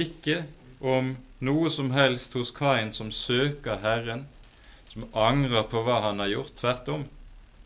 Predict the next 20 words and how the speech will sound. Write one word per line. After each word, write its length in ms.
Og 120
likevel, 600
Herren 480
søker 880
Kain. 340
Og 160
i 160
dette 560
ser 380
vi 100
noe 240
som 240
også 360
går 200
igjen 320
gjennom 360
hele 280
Skriften. 460
Når 160
Jesus 720